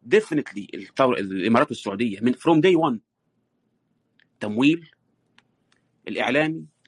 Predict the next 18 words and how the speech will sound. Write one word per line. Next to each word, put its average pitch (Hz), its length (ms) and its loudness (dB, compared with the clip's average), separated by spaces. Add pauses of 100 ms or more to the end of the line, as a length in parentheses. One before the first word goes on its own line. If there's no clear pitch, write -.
(140)
تشويه، 151 580 -4 (460)
التآمر، 160 600 0 (680)
العلاقة 120 260 -4
مع 101 80 -4
العسكر، 151 460 -2 (920)
الأموال، 127 520 -4 (360)
كل، 214 300 0
كل 208 180 -2
ما 175 60 4
تشاء. 104 300 -10 (320)
وأنا 160 260 2
كنت، 175 340 -2 (160)
وأنا، 117 320 -6
أنا، 117 100 -6
أنا، 104 320 -14 (560)
أنا 110 120 -4
عرض 170 240 0
عليا 185 440 -4